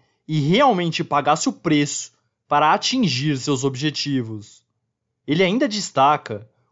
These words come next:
o investimento de cem por cento de um dos salários de sua mãe,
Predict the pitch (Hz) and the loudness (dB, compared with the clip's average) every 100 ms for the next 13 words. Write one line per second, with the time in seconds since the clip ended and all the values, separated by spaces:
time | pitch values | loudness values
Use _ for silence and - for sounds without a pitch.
0 | - 156 170 190 202 160 135 127 123 - | -4 0 2 0 0 -2 -4 -8 -10 -6
1 | 165 285 277 180 - 131 113 - _ _ | -4 -2 -2 -4 -4 -4 -6 -10 _ _
2 | _ - 117 131 151 262 202 - 131 117 | _ -10 -6 -2 0 0 0 0 2 2
3 | 117 113 131 - 247 202 151 151 160 | 0 -4 -8 0 2 2 -2 -6 -10